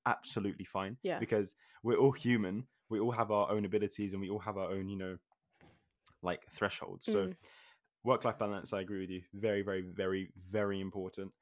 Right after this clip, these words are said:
Speaker 1: Uh, it's something that, I, I, again, I think I do agree with you. It's not really talked about that much. I think it's kinda said in passing. It's just like, "Oh, make sure you have good work-life balance." But it's not
Speaker 2: Yeah.
Speaker 1: really emphasized, because at the end of the day, you get told,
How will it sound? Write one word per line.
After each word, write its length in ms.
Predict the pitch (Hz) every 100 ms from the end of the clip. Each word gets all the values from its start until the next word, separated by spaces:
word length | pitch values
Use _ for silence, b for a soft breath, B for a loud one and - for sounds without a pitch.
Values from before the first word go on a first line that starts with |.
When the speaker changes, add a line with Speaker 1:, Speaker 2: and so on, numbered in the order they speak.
| b b -
Speaker 1:
Uh, 180 | 104 90
it's 240 | 107 -
something 440 | - 117 - 110 101
that, 240 | 98 95 - _ _ _ _ _ _ _ - - - 139
I, 200 | 151 170 -
I, 40 | 123
again, 240 | 165 202
I 60 | 104
think 180 | 165
I 40 | 117
do 120 | 139
agree 160 | 143 127
with 80 | 92
you. 80 |
It's 80 | 90
not 140 | 135 113
really 200 | 110 95
talked 280 | - -
about 140 | - 85
that 100 | 87
much. 200 | 92 -
I 40 |
think 160 | 127 147
it's 100 | -
kinda 280 | - 117 101
said 180 | - 98
in 120 | 92
passing. 400 | 107 101 - 117
It's 80 | 98
just 140 | 98
like, 80 | 104
"Oh, 120 | 185
make 180 | 147 160
sure 120 | -
you 40 | 117
have 120 | 110
good 120 | 104
work-life 360 | 101 - 92 -
balance." 260 | 120 214
But 100 | 220
it's 100 | 220
not 100 | 226
Speaker 2:
Yeah. 60 | 220
Speaker 1:
really 320 | 117 120 101
emphasized, 680 | 110 104 107 - 92 - - _ B B
because 220 | - 123
at 100 | 113
the 60 | 120
end 100 | 135
of 60 | 117
the 60 |
day, 260 | 110 101 95 _ b b
you 100 | 110
get 140 | 120
told, 300 | - 117 95